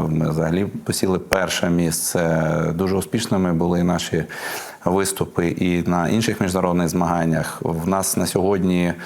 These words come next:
е, п'ятдесят одна ліцензія на Олімпіаду вже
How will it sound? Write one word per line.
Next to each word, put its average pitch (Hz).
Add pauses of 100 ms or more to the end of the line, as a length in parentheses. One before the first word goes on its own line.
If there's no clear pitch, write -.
(360)
е, 85
п'ятдесят 92
одна 92
ліцензія 80
на 76 (420)
Олімпіаду 110
вже 101